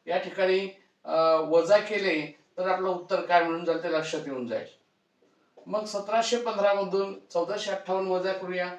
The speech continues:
पंधरा मधून आठ गेले, या ठिकाणी राहतील सात, या ठिकाणी झाले सहा, पुन्हा आता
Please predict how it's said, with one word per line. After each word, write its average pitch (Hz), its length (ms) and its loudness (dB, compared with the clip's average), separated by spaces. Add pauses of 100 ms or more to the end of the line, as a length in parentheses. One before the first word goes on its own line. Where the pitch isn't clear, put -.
(400)
पंधरा 185 320 4
मधून 214 420 -6 (280)
आठ 180 280 4
गेले, 180 320 -2
या 175 100 0
ठिकाणी 175 300 -2
राहतील 170 360 0
सात, 156 300 2 (720)
या 185 80 2
ठिकाणी 220 260 -4
झाले 220 220 0
सहा, 170 460 0
पुन्हा 190 500 0
आता 170 420 2